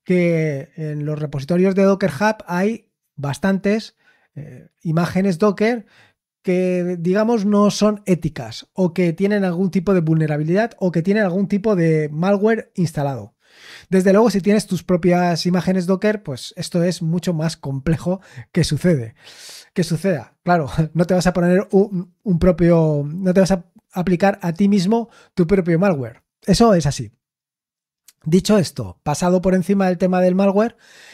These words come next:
simplemente porque cada uno tenemos nuestra forma de hacer nuestras imágenes.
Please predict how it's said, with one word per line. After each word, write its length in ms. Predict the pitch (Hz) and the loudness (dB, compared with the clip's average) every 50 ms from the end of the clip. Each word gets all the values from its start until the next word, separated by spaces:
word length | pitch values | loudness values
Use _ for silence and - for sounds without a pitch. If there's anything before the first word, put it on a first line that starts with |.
| - _ | -20 _
simplemente 720 | - - 180 185 190 196 196 202 196 196 220 233 240 214 - _ _ _ _ _ | 0 2 2 2 4 2 2 0 0 0 -2 -4 -4 -6 -12 _ _ _ _ _
porque 240 | - 196 180 202 185 | -2 -2 -2 0 0
cada 220 | 202 233 226 226 | 2 2 4 4
uno 240 | 226 240 247 262 254 | 2 2 2 2 2
tenemos 380 | 220 220 202 214 226 240 233 | 2 2 0 0 0 -2 -2
nuestra 540 | 220 208 202 160 - - 180 175 170 165 160 151 | 0 0 -2 -2 -2 -2 -2 0 0 0 -2 -2
forma 380 | - - 202 220 214 233 247 226 | 0 2 2 2 2 2 2 2
de 60 | 190 | 2
hacer 160 | - - 208 | 2 2 0
nuestras 360 | 220 226 190 - 170 160 - | 0 0 -2 -2 -4 -4 -2
imágenes. 560 | 147 160 196 190 - 160 127 117 117 - - | -2 -2 -2 -2 -2 -4 -6 -8 -10 -14 -18